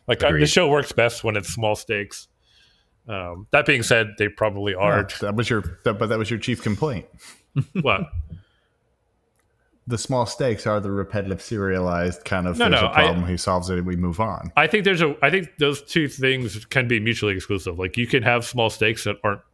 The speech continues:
Speaker 1: just the same every time. Like, I'm,
Speaker 3: Yeah.
Speaker 1: I'm also happy with, like,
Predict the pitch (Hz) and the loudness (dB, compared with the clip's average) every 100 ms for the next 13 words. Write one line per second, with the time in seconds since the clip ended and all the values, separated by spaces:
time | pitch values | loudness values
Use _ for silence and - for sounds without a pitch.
0 | _ - 107 - 98 - 95 98 107 110 | _ -6 -6 -6 -10 -2 0 0 0 -2
1 | 139 135 165 202 _ _ _ - 120 - | -2 -4 -6 -8 _ _ _ -2 -2 2
2 | 156 - - - - 143 160 185 165 139 | 2 2 -4 -14 -2 2 2 2 4 4
3 | 143 127 117 117 104 | 2 0 2 0 -2